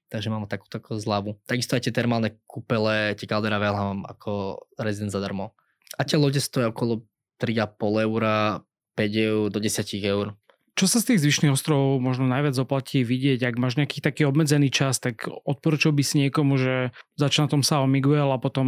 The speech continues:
Speaker 2: ja neviem, ešte obetovať nejakých štyri dní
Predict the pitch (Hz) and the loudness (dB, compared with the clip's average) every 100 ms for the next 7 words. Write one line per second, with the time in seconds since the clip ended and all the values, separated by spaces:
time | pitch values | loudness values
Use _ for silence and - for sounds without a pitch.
0 | 131 120 131 127 127 131 - 151 139 139 | 2 2 0 0 -2 -2 -2 0 2 2
1 | 139 131 131 120 - 120 - - - 131 | 2 0 0 -2 -6 -10 -10 -8 -2 0
2 | 127 131 131 _ 143 139 135 135 127 | 0 -2 -8 _ -2 2 4 4 2